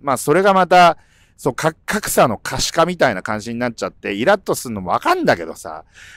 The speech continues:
だけど、ぶっちゃけさ、じゃあ、年収三百万の暮らしがめちゃくちゃ、その不幸かっていうと、それは百年前の人たちとかと比べたら全然幸せなわけですよ。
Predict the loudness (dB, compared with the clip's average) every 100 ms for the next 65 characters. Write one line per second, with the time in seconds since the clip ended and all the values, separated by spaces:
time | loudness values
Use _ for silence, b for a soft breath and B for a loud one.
0 | B 0 2 2 2 -2 -8 -6 -2 0
1 | 0 2 2 2 -2 b b b b _
2 | 2 4 4 2 -2 -2 -2 0 2 2
3 | 2 2 0 0 0 0 0 0 4 4
4 | 2 -2 -2 -2 2 4 4 -2 _ -6
5 | -4 -4 -2 4 4 4 -2 -2 -6 -2
6 | 0 2 0 -2 0 2 2 0 2 0
7 | 0 2 2 2 0 0 0 -4 -8 -6
8 | -2 0 2 0 0 -4 -2 -2 2 2
9 | 2 -2 0 0 0 -2 -16